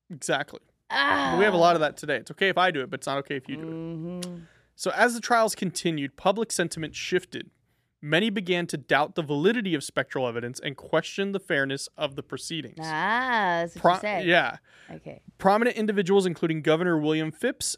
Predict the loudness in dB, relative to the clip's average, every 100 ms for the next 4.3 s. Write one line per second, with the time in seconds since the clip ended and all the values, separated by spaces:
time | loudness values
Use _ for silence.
0 | -6 -4 0 0 0 -4 -4 -4 -2 -4
1 | -2 -4 0 0 0 0 -2 -2 -2 -2
2 | -2 -6 -4 0 0 0 -2 -2 -4 -6
3 | -6 -6 -4 -4 -4 -2 -4 -4 -8 -12
4 | -12 -16 -16